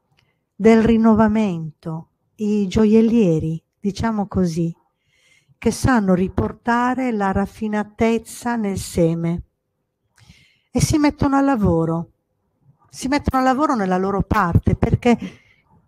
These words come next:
in questo albero genealogico ogni anima ha una sua parte ben definita, molto utile.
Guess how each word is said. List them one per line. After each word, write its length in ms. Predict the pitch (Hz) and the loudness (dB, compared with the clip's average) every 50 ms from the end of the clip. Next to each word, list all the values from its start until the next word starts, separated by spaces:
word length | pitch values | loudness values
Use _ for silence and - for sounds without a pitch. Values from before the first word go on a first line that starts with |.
| _ | _
in 220 | _ 262 240 247 240 | _ 0 0 0 0
questo 420 | - 294 285 277 - - - 277 | 2 0 0 0 0 0 2 4
albero 520 | 269 254 240 214 196 190 180 190 185 190 190 | 4 4 4 2 2 0 0 0 0 0 0
genealogico 800 | 190 208 196 202 202 202 196 185 180 170 165 196 185 - 233 | 0 0 0 0 0 0 0 0 0 -2 -2 -6 -6 -2 -2
ogni 220 | 240 240 233 240 240 | 0 0 0 0 0
anima 440 | 254 269 269 240 208 190 185 185 | 0 2 2 2 2 2 0 0
ha 20 | 185 | 0
una 160 | 190 190 185 | 0 0 0
sua 360 | 180 - - - 233 220 208 | -2 -4 -6 -6 -4 -4 -4
parte 580 | - - _ 226 240 262 262 240 - _ 185 170 | -6 -8 _ -4 -4 -2 -4 -6 -6 _ -6 -4
ben 260 | 165 180 185 185 180 | -2 -2 -2 -2 -2
definita, 920 | 185 190 180 - - 196 196 220 233 214 180 165 - _ 180 165 175 165 - _ _ _ _ _ | -2 -4 -6 -6 -8 -6 -4 -4 -2 -4 -4 -6 -6 _ -4 -2 -2 -4 -6 _ _ _ _ _
molto 560 | _ 190 202 214 220 208 - - 220 196 196 220 | _ -2 0 0 0 -2 -4 -4 -4 -2 -2 -2
utile. 680 | 247 262 262 - _ - 180 170 170 170 165 165 - | -2 -4 -6 -6 _ 0 2 2 4 2 2 0 -4